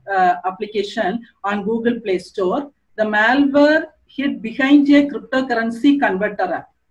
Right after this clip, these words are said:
Okay, it is for mainly converting the cryptocurrency. So cryptocurrency means, for example, Bitcoin, Ethereum, uh, Litecoin, Steem, et cetera. Then it will be converted into fiat money.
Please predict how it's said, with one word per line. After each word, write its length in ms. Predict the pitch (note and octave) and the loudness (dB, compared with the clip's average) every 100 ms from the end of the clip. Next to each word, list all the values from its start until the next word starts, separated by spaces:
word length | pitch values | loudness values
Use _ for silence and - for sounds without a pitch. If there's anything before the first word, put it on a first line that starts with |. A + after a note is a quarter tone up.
| _ | _
Okay, 400 | F#3+ F#3 A3 - - _ | -8 -6 -8 -8 -18 _
it 120 | G#3+ | -4
is 220 | B3 B3 - | -2 -2 0
for 300 | B3+ C4 B3+ | 2 4 2
mainly 640 | G#3 A3 B3+ C4 C#4+ C#4+ | -2 -2 2 4 6 4
converting 600 | A#3+ G3+ A3 A#3+ C4 B3+ | 2 -2 -2 -2 0 0
the 180 | B3 B3 | -2 -6
cryptocurrency. 1000 | - - A3+ A3 G3+ E3+ F3+ - F3+ - | -8 -8 -6 -4 -4 -4 -6 -8 -8 -8
So 200 | - G3+ | -12 -10
cryptocurrency 720 | A3 - A#3+ A#3 A3 A3 A#3 | -10 -6 -4 -2 -4 -6 -8
means, 280 | G#3+ A3 A3 | -8 -8 -6
for 140 | G#3+ F#3+ | -4 -4
example, 400 | F#3 G#3+ G3+ G#3 | -6 -8 -8 -6
Bitcoin, 760 | F#3 - - G3 G3+ G#3 G#3+ | -8 -8 -6 -6 -6 -8 -10
Ethereum, 680 | G3 F#3+ _ G#3 G3+ G3+ G3+ G3+ - _ - | -18 -20 _ -8 -4 -4 -4 -8 -18 _ -6
uh, 280 | G3 F#3+ F#3 | -2 0 0
Litecoin, 680 | G#3+ G#3 - G#3+ G3 G3 G3 | -2 -4 0 0 0 -6 -12
Steem, 440 | - - A3+ G#3+ | -16 -6 -4 -2
et 160 | F#3+ - | -6 -8
cetera. 560 | G3 F#3+ G#3+ A#3 C4 - _ A3 | -10 -6 -2 -2 -2 -6 _ -2
Then 160 | B3 | 0
it 160 | A3+ A#3+ | 0 -2
will 120 | A#3+ | -4
be 140 | B3+ | -4
converted 540 | - G3+ G3+ A#3 C4 B3+ | -2 -4 -2 -2 0 -2
into 260 | G#3+ G#3 | -4 -6
fiat 400 | A#3+ - A3 G#3 | -10 -2 -2 -2
money. 240 | F#3 D3+ | -4 -8